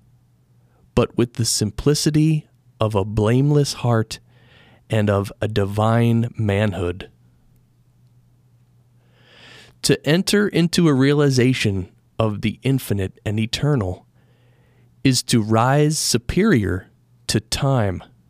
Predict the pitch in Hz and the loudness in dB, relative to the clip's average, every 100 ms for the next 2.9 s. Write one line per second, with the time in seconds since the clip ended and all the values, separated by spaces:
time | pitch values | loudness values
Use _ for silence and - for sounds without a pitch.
0 | _ _ _ _ _ - 131 143 131 107 | _ _ _ _ _ -2 0 2 2 0
1 | 104 98 95 95 95 - _ _ _ _ | 0 0 -2 -4 -10 -20 _ _ _ _
2 | 131 147 147 131 127 127 131 - - | 0 2 2 2 2 2 0 -4 -16